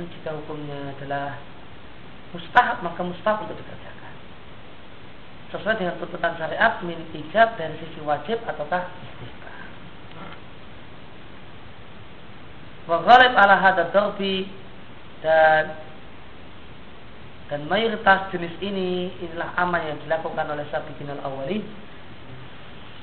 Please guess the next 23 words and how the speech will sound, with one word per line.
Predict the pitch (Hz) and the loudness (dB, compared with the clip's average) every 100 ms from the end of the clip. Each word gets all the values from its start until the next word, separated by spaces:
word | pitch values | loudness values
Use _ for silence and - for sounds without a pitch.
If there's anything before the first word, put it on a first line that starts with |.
| - | -8
minal | 170 160 151 | -4 -2 -2
muhajirin | 147 170 160 143 | -4 -4 -6 -6
wal | 139 | -4
ansar, | 139 135 - 220 208 - 160 | -6 0 8 10 10 4 -6
yang | 147 | -8
diamalkan | 156 - - - - - 160 190 175 160 | -8 -8 -10 -12 -10 -6 2 2 2 0
oleh | 147 | 0
salaf, | - 170 214 214 180 | 6 10 10 8 0
yaitu | 147 151 | -6 -6
muhajir | 151 147 156 | -6 -6 -6
dan | 160 160 | -4 -4
ansar, | 165 233 233 226 - - - | 4 10 10 8 -2 -8 -6
dan | 160 | -4
orang-orang | 160 165 165 160 | 0 0 0 -4
yang | |
mengikuti | 147 - 156 | -6 -8 -6
mereka | 151 160 | -6 -4
dengan | 147 143 139 | -4 -6 -8
baik. | 131 - - - - - | -10 -10 -12 -12 -12 -12
Ini | 147 160 | -10 -10
tingkatan | 156 160 180 170 | -6 -4 -4 -4
yang | |
pertama, | 170 175 165 135 | -4 0 0 0